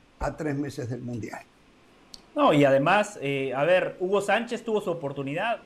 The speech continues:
Speaker 2: y no clasificó a México a un preolímpico. Jugó una Copa Oro y la perdió contra Estados Unidos. En la selección sub-veinte, ¿quién fracasó? Luis Pérez, técnico mexicano. Decía Hernán lo de la Liga M X, de dieciocho equipos,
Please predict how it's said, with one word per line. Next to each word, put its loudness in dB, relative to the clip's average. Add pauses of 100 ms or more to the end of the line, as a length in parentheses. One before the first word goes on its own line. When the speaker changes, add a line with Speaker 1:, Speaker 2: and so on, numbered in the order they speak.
(160)
Speaker 2:
y -12
no -4
clasificó -4
a 2
México -8
a -4
un -8
preolímpico. -6
Jugó -4
una -4
Copa -2
Oro 0
y -2
la 0
perdió -6
contra -8
Estados -2
Unidos. -6 (420)
En -2
la 2
selección -4
sub-veinte, -4
¿quién -2
fracasó? -2 (280)
Luis -4
Pérez, 0
técnico -4
mexicano. -4
Decía -2
Hernán -2
lo 0
de 4
la 0
Liga -4
M -4
X, -10
de -8
dieciocho -8
equipos, -10